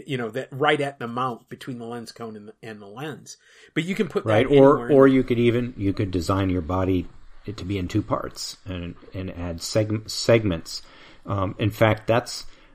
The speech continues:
Speaker 2: a way to approach a box camera for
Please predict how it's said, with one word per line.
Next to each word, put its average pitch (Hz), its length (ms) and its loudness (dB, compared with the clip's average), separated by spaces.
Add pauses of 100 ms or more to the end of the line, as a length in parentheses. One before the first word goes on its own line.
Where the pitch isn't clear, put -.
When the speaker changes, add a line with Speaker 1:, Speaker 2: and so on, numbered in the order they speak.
(340)
Speaker 2:
a 101 60 2
way 101 280 6
to 95 160 4
approach 95 640 0
a - 40 -8
box - 580 -2
camera 90 440 -4
for 85 540 -8